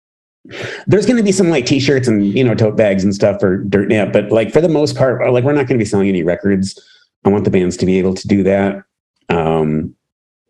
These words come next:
but, uh, yeah, I mean, if you're definitely, if you're looking for some,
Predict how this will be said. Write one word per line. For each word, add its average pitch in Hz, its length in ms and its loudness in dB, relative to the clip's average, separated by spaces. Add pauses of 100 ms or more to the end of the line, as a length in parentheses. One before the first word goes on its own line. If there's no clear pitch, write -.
(140)
but, 101 340 0
uh, 98 200 0
yeah, 151 260 0
I 139 40 0
mean, 127 120 2
if 127 80 -2
you're 131 140 0
definitely, 127 400 -2
if 123 80 -2
you're 113 100 2
looking 120 220 0
for 117 100 0
some, 98 420 -2